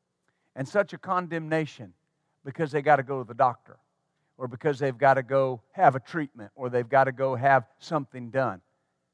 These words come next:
Well, dear heart, that doesn't mean you don't have faith. I got kinda quiet. I've had people tell me, "Well, if you, if they had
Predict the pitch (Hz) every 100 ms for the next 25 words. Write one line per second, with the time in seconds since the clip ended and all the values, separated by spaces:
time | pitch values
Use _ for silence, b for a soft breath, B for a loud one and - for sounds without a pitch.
0 | _ _ _ - 160 214 277 214 220 208
1 | 226 240 240 202 185 156 151 127 120 113
2 | - 110 117 - _ _ _ _ _ _
3 | _ _ _ _ _ _ _ _ _ _
4 | _ _ _ _ _ _ _ _ _ _
5 | _ - 117 151 143 156 123 147 113 82
6 | _ _ _ _ _ _ _ _ _ _
7 | 139 202 233 202 226 190 202 247 226 151
8 | 170 165 135 _ - 160 143 190 175 180
9 | - 156 143 196 160